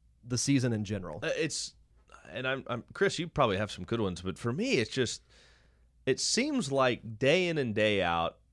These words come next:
Speaker 2: regardless of what it is, we find a way to laugh at some point, either while we're setting up or while we're in the middle of shooting and trying to do this serious open. W-, we still, we, I mean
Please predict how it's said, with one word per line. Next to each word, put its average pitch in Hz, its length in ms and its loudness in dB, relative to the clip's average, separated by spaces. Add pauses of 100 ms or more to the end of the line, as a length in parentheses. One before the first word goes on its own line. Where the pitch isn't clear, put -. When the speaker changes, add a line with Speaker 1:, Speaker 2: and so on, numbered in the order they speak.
(500)
Speaker 2:
regardless 123 680 2
of - 360 -6 (340)
what 127 320 6
it 117 120 2
is, 101 400 2
we 104 100 -2
find 131 320 0
a 113 80 2
way 110 160 4
to 95 80 -4
laugh 87 640 2
at 101 140 0
some 131 280 2
point, 120 320 4
either 110 220 6
while 117 240 6
we're 104 100 2
setting 156 460 4
up 135 320 4
or 98 160 2
while 107 260 6
we're 104 100 2
in 101 120 -2
the 90 40 -4
middle 139 300 4
of 123 100 0
shooting 127 480 0
and 85 140 -6
trying 139 260 6
to 139 80 -2
do 127 160 -4
this 120 220 -4
serious 120 460 -2
open. 117 360 2 (680)
W-, - 160 -6 (200)
we 123 180 -2
still, 190 440 6
we, 127 120 2 (180)
I 139 60 -4
mean 123 240 0